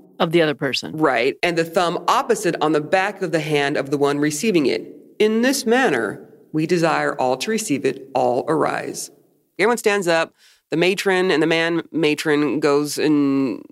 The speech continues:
Speaker 2: gives everyone the handshake, and you kinda go down the line. And they have to walk, by the way. They have to shimmy and walk between the seats. Like, imagine a movie theater, and everyone's standing up, and then someone has to shimmy between the seats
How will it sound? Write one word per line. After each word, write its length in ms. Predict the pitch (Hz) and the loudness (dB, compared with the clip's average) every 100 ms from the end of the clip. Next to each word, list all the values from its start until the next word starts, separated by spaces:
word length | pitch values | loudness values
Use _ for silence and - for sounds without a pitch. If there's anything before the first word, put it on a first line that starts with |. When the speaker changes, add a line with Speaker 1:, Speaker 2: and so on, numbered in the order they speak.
| - | -4
Speaker 2:
gives 220 | 151 156 | -2 0
everyone 760 | 156 156 165 156 147 151 131 139 | 0 2 2 2 4 2 0 -2
the 100 | 147 | -2
handshake, 560 | 151 147 143 - 143 139 | 0 0 0 0 0 0
and 80 | 139 | -2
you 60 | 131 | -2
kinda 140 | 139 | 0
go 140 | 127 | 2
down 140 | 139 139 | 0 0
the 60 | 139 | 0
line. 280 | 135 131 | 0 0
And 80 | 139 | 2
they 40 | 143 | 2
have 160 | 160 160 | 0 -4
to 60 | |
walk, 480 | 147 165 143 143 - | -2 2 2 0 -2
by 120 | 151 | -2
the 80 | 143 | 0
way. 220 | 135 127 - - - - | 0 0 -4 -18 -16 -4
They 80 | 180 | 0
have 180 | 175 - | 0 -2
to 200 | 147 - | -6 -6
shimmy 600 | - - - 269 185 151 | -6 -4 0 2 2 2
and 220 | 156 156 147 | 2 0 0
walk 300 | 170 175 - | 0 0 -4
between 680 | 160 - - 185 180 180 - _ _ | -10 -6 0 2 2 0 -2 _ _
the 180 | 160 151 | -14 -10
seats. 540 | - - 156 - - - - | -8 -4 -4 -4 -10 -8 -2
Like, 140 | 165 | -2
imagine 340 | 196 220 254 214 | 0 0 0 0
a 40 | |
movie 220 | 180 185 | 2 2
theater, 420 | 185 139 101 80 - _ _ _ - | 0 0 0 -4 -12 _ _ _ -2
and 100 | 156 | 0
everyone's 260 | 170 180 175 | 2 0 0
standing 300 | 196 185 160 | 0 2 0
up, 120 | 156 | 0
and 80 | 143 | 0
then 100 | 143 | 0
someone 220 | 185 175 | 0 0
has 140 | 156 | -2
to 80 | - | -4
shimmy 260 | - 175 156 | -2 0 0
between 600 | 139 - 196 180 175 165 | -2 0 2 4 2 0
the 100 | 147 | -4
seats 540 | - 151 139 - - | 0 0 0 -6 -8